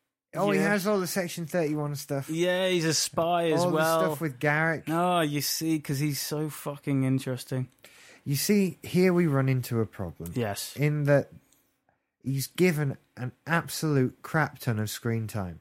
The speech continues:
Speaker 2: Yeah, he is.
Speaker 1: And this maybe contributes to the long list of things that he's done, achieved, what have you.
Speaker 2: Plus,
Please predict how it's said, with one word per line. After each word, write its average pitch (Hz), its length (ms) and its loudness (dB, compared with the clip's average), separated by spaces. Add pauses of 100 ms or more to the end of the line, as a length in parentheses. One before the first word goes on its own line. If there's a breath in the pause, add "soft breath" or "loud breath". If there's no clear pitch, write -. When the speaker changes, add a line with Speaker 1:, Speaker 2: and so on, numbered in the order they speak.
Speaker 2:
Yeah, 123 260 -2
he 123 140 0
is. 110 240 -6 (160)
Speaker 1:
And 139 300 0
this 156 180 -4
maybe 156 320 0
contributes 123 720 -4
to - 140 -16
the 120 80 -2
long 127 340 0
list 117 240 -2
of 110 80 -2
things 110 360 -2
that 107 100 -2
he's 101 140 -2
done, 110 220 0
achieved, 104 540 -2
what 104 300 -8
have 110 260 -6
you. 82 180 -8 (300)
Speaker 2:
Plus, 151 520 -2